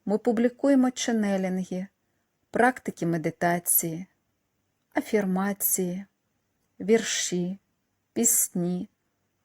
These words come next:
проводимо прямі ефіри, які допоможуть вам відкрити себе, розкрити свої здібності. Приєднуйтесь до наших навчальних курсів,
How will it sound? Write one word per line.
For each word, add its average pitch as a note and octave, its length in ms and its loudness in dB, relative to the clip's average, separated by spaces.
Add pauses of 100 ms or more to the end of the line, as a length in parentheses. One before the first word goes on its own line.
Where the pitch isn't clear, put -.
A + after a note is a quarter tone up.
(500)
проводимо A#3 600 4
прямі G#3 460 0
ефіри, F3+ 680 -4 (840)
які G#3 280 2
допоможуть A3+ 680 2
вам B3 340 2 (180)
відкрити G3 680 -4
себе, D#3+ 500 -4 (720)
розкрити A3 640 2
свої G#3 420 0
здібності. E3+ 920 -4 (2000)
Приєднуйтесь F3 800 2
до F#3 120 2
наших G3+ 400 -2
навчальних F#3 680 2
курсів, A#3+ 540 -2